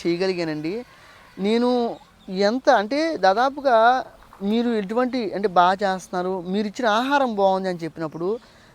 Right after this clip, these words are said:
నేను పడిన కష్టం మొత్తం కూడా ఒక క్షణంలో మాయమైపోతుంది అని అన్నప్పుడు, నిజంగా చాలా, చాలా ఆనందం అండి. నిజంగా ఆ సందర్భంలో ఆనంద బాష్పాలు వచ్చినాయి కళ్ళంటనే చెప్పాలి. అట్లాగే మిత్రులారా, ఈ రోజున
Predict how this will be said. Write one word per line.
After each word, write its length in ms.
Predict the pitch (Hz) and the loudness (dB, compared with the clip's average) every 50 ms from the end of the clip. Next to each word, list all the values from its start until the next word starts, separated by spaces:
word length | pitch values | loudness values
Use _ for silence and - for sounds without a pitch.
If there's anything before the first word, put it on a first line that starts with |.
| _ - | _ -6
నేను 280 | 185 190 202 208 208 | -2 -2 -2 -2 -2
పడిన 360 | 190 - 180 165 170 190 220 | -2 0 0 0 0 -2 -4
కష్టం 420 | 220 - 190 160 - - 226 214 202 | -6 -8 -10 -12 -10 -10 -8 -6 -6
మొత్తం 280 | 190 170 - - 165 | -6 -8 -8 -10 -8
కూడా 200 | 160 160 175 180 - - | -6 -4 -4 -4 -4 -4
ఒక 120 | - 170 | -8 -8
క్షణంలో 460 | 180 - - - 175 160 175 196 208 190 | -8 -10 -6 -4 -2 -2 -2 -2 -4 -4
మాయమైపోతుంది 840 | 165 156 156 160 170 185 180 175 160 - 156 156 - - 160 160 | -4 -4 -4 -4 -4 -4 -6 -8 -8 -10 -10 -12 -10 -8 -8 -8
అని 100 | 151 147 | -8 -8
అన్నప్పుడు, 460 | 147 143 147 143 - 160 170 202 247 - _ _ _ _ _ - _ _ _ _ | -10 -12 -14 -14 -12 -12 -12 -12 -12 -14 _ _ _ _ _ -20 _ _ _ _
నిజంగా 480 | 160 160 170 180 185 180 170 156 143 - - - _ _ - - 175 | -12 -10 -8 -4 -2 0 0 -2 -2 -6 -12 -20 _ _ -14 -8 -6
చాలా, 240 | 156 165 175 160 - - - - 151 | -4 -2 -2 -2 -4 -6 -10 -8 -6
చాలా 180 | 147 151 160 | -4 -2 -2
ఆనందం 300 | 151 143 143 143 139 139 | -4 -4 -6 -8 -10 -10
అండి. 220 | 139 139 143 147 147 | -12 -12 -12 -12 -12
నిజంగా 360 | 151 139 151 156 165 165 - - - - - _ _ - | -12 -12 -10 -8 -8 -8 -10 -10 -16 -20 -20 _ _ -4
ఆ 220 | 147 151 156 156 | 0 2 2 2
సందర్భంలో 440 | 156 - 165 151 160 165 165 165 160 | 2 0 -4 -4 -4 -4 -2 -4 -4
ఆనంద 200 | 156 277 285 180 | -4 -6 -6 -6
బాష్పాలు 460 | 175 151 151 156 151 - - 156 147 | -4 -4 -4 -4 -6 -8 -10 -10 -10
వచ్చినాయి 300 | 147 139 - 151 151 147 | -10 -10 -12 -12 -12 -12
కళ్ళంటనే 580 | 147 - 156 143 151 147 147 143 143 147 160 208 - _ _ _ _ _ _ - | -10 -10 -10 -10 -10 -10 -12 -12 -12 -12 -12 -14 -16 _ _ _ _ _ _ -18
చెప్పాలి. 240 | 139 - - 139 139 - _ - | -16 -16 -14 -16 -18 -18 _ -16
అట్లాగే 260 | - 190 190 185 185 | -10 -6 -6 -4 -4
మిత్రులారా, 480 | 175 160 - 147 151 147 147 170 277 320 - _ _ - - - _ _ - | -6 -8 -8 -10 -10 -8 -8 -10 -12 -14 -20 _ _ -20 -20 -20 _ _ -8
ఈ 60 | 190 | -2
రోజున 580 | 185 196 202 208 214 220 226 226 233 226 214 | 0 0 0 0 0 -4 -4 -4 -4 -6 -6